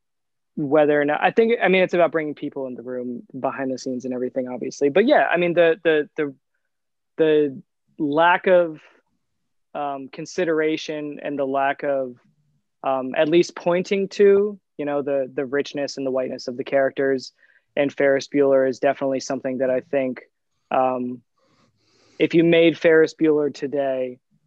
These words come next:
you would have to make it differently. You would. I think that, well, and also because, you know, Ferris Bueller very much, uh, exemplified a kind of fantasy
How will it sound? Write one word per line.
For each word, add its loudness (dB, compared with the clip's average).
you -2
would 0
have 2
to 2
make 0
it -4
differently. -6
You 2
would. 2
I 2
think -2
that, 2
well, 2
and 0
also 0
because, -2
you -2
know, -2
Ferris -2
Bueller -2
very -6
much, -10
uh, -4
exemplified -2
a -4
kind 0
of 0
fantasy -4